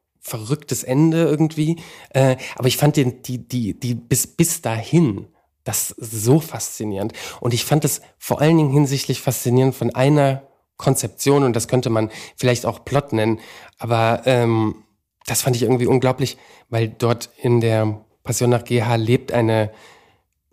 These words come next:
reiche Dame in einem sehr aufgeräumten Haus und, ähm, die hat aber die Ordnung, die in diesem Haus,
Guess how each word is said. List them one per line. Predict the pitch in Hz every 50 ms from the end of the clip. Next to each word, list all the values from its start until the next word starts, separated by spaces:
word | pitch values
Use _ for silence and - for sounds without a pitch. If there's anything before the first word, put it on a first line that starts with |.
| _ - - -
reiche | 95 123 131 131 - - 139 135 131 139 143 139 139 139 _ _ _ _ _ _ _ _ _ _ _ _ _ _ _ -
Dame | 117 110 104 104 113 120 127 139 143 143 151 160 160 170 165 - - _
in | - 120 110
einem | - 113 110 110 110 107 107 107 104 104 107 - _ _ _ _ _
sehr | - 120 107 107 98 107 117 127 147 127 -
aufgeräumten | 120 131 143 - - - 127 113 101 107 107 110 113 117 123 120 123 _ - - 113 107 104 104 104 104 104 104 - _ _ _
Haus | - - - - 110 110 131 180 190 - - - - _ _ _ _ _ _ _ _ - - - - - - - - - - - - _ -
und, | - 127 120 117 117 113 117 - - -
ähm, | 135 123 120 117 113 113 110 107 107 110 107 107 - _ _ _ _ _ -
die | 127 110 -
hat | - 127 - - -
aber | 117 113 117 117 117 113 - - _ -
die | 123 113 - -
Ordnung, | 117 113 143 160 160 - 117 110 113 113 110 107
die | 117 -
in | - 135 131
diesem | 131 120 123 120 107 95 120
Haus, | 117 120 120 123 120 - - -